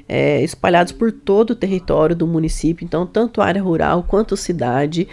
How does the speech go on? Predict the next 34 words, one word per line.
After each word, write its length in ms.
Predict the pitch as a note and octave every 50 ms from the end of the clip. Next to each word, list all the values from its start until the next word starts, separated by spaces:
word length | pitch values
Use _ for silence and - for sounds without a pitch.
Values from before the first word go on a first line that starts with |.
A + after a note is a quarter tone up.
| - - - - - - - -
É, 140 | C3 D3
temos 460 | D#3+ - - - G#3 A#3+ A#3+ G#3+ - -
as 200 | - F#3+ G3+ G3+
unidades 400 | A3 G#3+ A3 G3+ G3+ F#3 G3+ G3+
noturnas. 920 | - G#3 G#3+ G#3+ G#3+ - A3+ A3+ A3+ A3+ G#3+ F#3 D3+ C3 C3 - - - -
Nós 200 | D3 C#3+ F3+ F3+
estávamos 420 | E3+ - F#3+ - F#3+ F#3+ F#3 -
falando 360 | - F3+ F3+ E3+ F3 F#3 F#3
aí, 100 | F#3+ E3+
então, 240 | D#3 - - D#3+ G3
um 40 | G3
pouco 280 | - - F#3 G3 - -
pra 160 | - - G#3
facilitar 680 | - G#3+ G#3 - - A3 A3 G#3 - - - C4 C4+
também 260 | - A3 G#3+ G#3 G3
pra 120 | G3+ - F3+
população. 580 | - F#3+ - - E3+ F#3 - - B3 A3 F#3+
Quem 180 | G#3+ - B3 C4
trabalha 400 | B3+ A#3+ G#3 G3 G3+ G3+ G3+ G3+
em 60 | G3+
horário 260 | F3 G3+ F3+ - G3
comercial, 680 | - - E3 F3+ F3+ F3 F3 - - G3 G3+ G#3+ - - - - - - -
a 40 | -
gente 140 | - - -
sabe 240 | - E4 D4 D4
que 120 | D4+ - A3
é 40 | G#3+
difícil 600 | G#3 G3 G#3 - - A3 G#3+ A3 G#3 - G#3+ -
pegar 240 | - D3+ C#3+ D3+
a 20 | D#3
liberação 480 | E3 D#3+ E3+ E3+ D3 D#3 D#3+ - D#3+
do 80 | D#3 D#3+
seu 180 | D#3+ - C3+ D#3
trabalho. 600 | - - A#2 C#3 C#3+ D#3+ D3 D3 E3 F3 F3